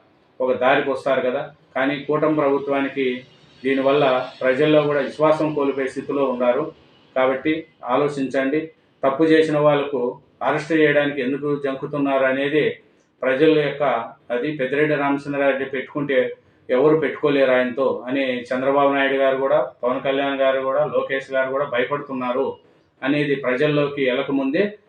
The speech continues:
ఈ చట్టం ఉపయోగించి తప్పు చేసింటే తప్పు అని చెప్పండి, లేదు అతను కట్టుకోలేదండి న్యాయమేను అని న్యాయంగా వదిలేసేయండి. ఏదో ఒకటి ప్రభుత్వం చెప్తే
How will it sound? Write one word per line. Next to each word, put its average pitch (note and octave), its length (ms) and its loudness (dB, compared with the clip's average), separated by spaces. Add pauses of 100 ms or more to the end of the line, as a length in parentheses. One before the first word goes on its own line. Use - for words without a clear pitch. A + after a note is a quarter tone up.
(380)
ఈ C#3 60 -2
చట్టం B2+ 580 0 (640)
ఉపయోగించి C#3+ 720 -2 (420)
తప్పు C3+ 180 0
చేసింటే D#3+ 500 2
తప్పు F3 280 0
అని F3 160 2
చెప్పండి, D#3+ 440 2
లేదు D#3+ 300 4
అతను D3+ 440 0
కట్టుకోలేదండి D#3+ 760 4
న్యాయమేను D#3+ 720 2
అని G3+ 200 -2
న్యాయంగా E3 400 0
వదిలేసేయండి. D3+ 680 0 (640)
ఏదో F3+ 320 4
ఒకటి F#3 140 0
ప్రభుత్వం D#3 720 2
చెప్తే D#3 680 0